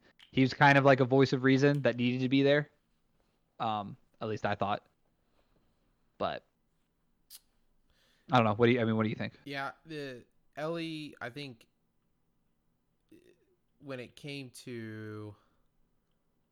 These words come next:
Speaker 2: she was consistent in just being this reckless, angry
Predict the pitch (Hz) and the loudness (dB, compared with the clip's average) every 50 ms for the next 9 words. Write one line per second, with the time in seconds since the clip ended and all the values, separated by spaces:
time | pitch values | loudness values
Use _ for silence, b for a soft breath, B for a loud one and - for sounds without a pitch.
0 | _ _ _ _ _ _ _ _ _ _ - - - - 185 190 196 180 175 - | _ _ _ _ _ _ _ _ _ _ -20 -16 -12 -10 -8 -8 -8 -10 -10 -12
1 | - - 156 131 113 - - - 147 135 - - - 147 143 - - _ - 120 | -16 -16 -14 -14 -14 -14 -12 -12 -12 -14 -14 -14 -14 -14 -14 -14 -16 _ -18 -16
2 | 120 117 113 110 - 117 113 110 - _ _ - 120 117 117 117 113 113 113 110 | -16 -16 -16 -14 -14 -12 -14 -14 -16 _ _ -12 -10 -10 -10 -10 -12 -12 -14 -14
3 | 110 110 - _ _ _ _ _ _ _ _ _ _ _ _ _ - 127 113 107 | -14 -16 -18 _ _ _ _ _ _ _ _ _ _ _ _ _ -14 -14 -12 -12
4 | 104 - - - - _ _ _ _ _ - - _ _ 113 104 107 110 107 110 | -12 -14 -16 -18 -20 _ _ _ _ _ -20 -20 _ _ -20 -14 -12 -10 -10 -10
5 | - - 120 113 104 98 - - - _ _ - - 113 113 110 107 110 104 101 | -12 -12 -14 -12 -12 -14 -16 -18 -20 _ _ -20 -20 -18 -16 -16 -16 -16 -16 -16
6 | 101 101 101 101 101 101 | -16 -16 -16 -18 -18 -20